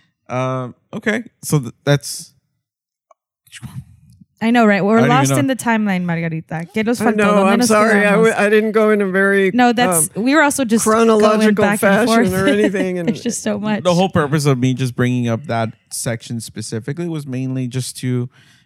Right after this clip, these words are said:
Speaker 1: maybe lead into us to how, which is the whole purpose of this episode here,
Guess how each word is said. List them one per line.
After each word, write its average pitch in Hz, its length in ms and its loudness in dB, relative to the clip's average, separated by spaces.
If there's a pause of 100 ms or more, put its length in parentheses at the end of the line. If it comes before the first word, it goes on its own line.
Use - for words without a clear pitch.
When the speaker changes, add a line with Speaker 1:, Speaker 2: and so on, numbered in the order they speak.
Speaker 1:
maybe 135 360 0
lead 127 280 -2
into 131 540 -4
us 117 180 -6
to 110 360 -4
how, 123 680 0 (220)
which 117 200 0
is 117 80 -6
the 117 80 -10
whole 117 160 -6
purpose 113 400 -10
of 104 180 -8
this 113 200 -6
episode 107 480 -10
here, 101 320 -8